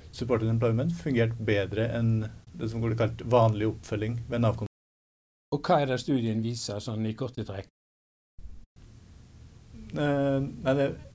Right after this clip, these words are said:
Speaker 1: ene er jo at, eh, ja, for det første så viser det seg at det var, eh,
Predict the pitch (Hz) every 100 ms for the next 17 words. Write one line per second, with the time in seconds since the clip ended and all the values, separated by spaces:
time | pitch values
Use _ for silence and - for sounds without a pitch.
0 | - 151 131 156 135 123 117 - 135 131
1 | 127 123 120 - - - - - - 117
2 | 143 147 156 131 147 143 - - 160 117
3 | 110 113 117 123 123 120 - - - -
4 | 120 117 113 113 113